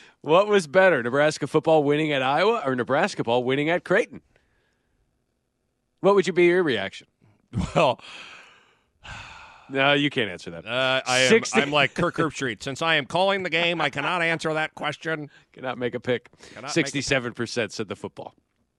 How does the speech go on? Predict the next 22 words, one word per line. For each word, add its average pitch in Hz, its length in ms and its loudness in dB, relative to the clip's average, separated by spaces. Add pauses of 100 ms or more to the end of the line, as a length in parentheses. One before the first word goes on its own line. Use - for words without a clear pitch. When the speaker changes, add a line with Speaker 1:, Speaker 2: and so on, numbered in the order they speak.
(320)
Speaker 1:
That 110 80 -8
makes 87 200 -14
sense. - 220 -20 (1080)
All 190 80 8
right. 151 180 6 (1000)
A - 40 -20
couple 175 220 2
other 165 180 6
things 160 360 0
to, 160 280 2
uh, 151 260 6
get 147 180 -2
to. 160 80 2
A 151 40 2
couple 147 240 0
of 143 60 -2
things 147 260 -2
that 143 140 2
I'd 139 140 0
like 143 160 0
to 127 100 -8
play 143 520 2